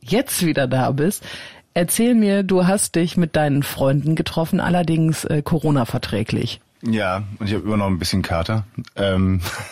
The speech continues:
Speaker 2: <laughs> nein, es war tatsächlich so, dass wir uns, äh, alle verabredet haben. Ich glaub, in der Spitze waren wir acht oder neun Leute tatsächlich. Allerdings alle an unterschiedlichen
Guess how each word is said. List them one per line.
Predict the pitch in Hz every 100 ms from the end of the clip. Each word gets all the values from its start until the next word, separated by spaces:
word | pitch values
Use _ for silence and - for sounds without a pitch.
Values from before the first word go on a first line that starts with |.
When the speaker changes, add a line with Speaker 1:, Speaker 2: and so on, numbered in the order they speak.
| - -
Speaker 2:
<laughs> | 127 - 135 - 226 247 208 160
nein, | 131 151 117
es | 104
war | 123
tatsächlich | 127 143 131 113
so, | 113
dass | 107 110
wir | 98
uns, | 110 107 92
äh, | 101 -
alle | 117
verabredet | - - - 127 127 117
haben. | 131 131 165 - - -
Ich | -
glaub, | 92
in | 98
der | 101
Spitze | 92 - 127 - 107
waren | 101 107 101 92
wir | 95 -
acht | - - -
oder | 123 110
neun | 101 104 143
Leute | 113 101 110 131
tatsächlich. | 131 139 127 147 - - - - 98 -
Allerdings | - 123 127 120 113 -
alle | 113 139 120
an | 131 127
unterschiedlichen | 127 123 117 120 107 120 117 113 110